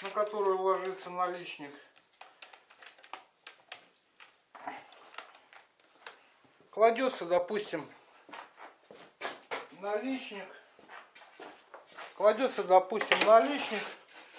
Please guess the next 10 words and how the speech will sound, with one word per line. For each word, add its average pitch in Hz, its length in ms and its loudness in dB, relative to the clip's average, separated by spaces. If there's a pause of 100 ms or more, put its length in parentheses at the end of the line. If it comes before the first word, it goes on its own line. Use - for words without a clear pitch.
(500)
Потом 208 300 2
прижимается. 202 920 0 (1040)
Вот 180 220 -10
так. 180 280 2 (800)
И 277 140 -4
все, 269 300 0
и 220 100 6
она 202 420 6 (560)
настроена 170 800 8 (180)
работать 147 680 6